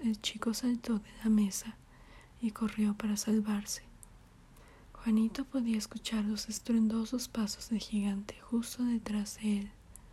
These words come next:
El gigante daba pasos muy grandes, pero había comido mucho en la cena.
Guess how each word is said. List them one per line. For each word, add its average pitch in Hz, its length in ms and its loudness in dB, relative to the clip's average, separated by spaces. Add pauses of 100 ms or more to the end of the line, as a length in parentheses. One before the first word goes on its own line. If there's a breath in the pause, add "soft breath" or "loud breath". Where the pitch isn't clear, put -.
(460 loud breath)
El 220 80 0
gigante 214 520 4
daba 214 220 2
pasos 208 500 -6
muy 208 340 6
grandes, 208 800 -4 (920 soft breath)
pero 208 220 2
había 233 360 2
comido 220 400 4
mucho 208 420 4
en 220 120 4
la 214 80 -2
cena. 202 460 -4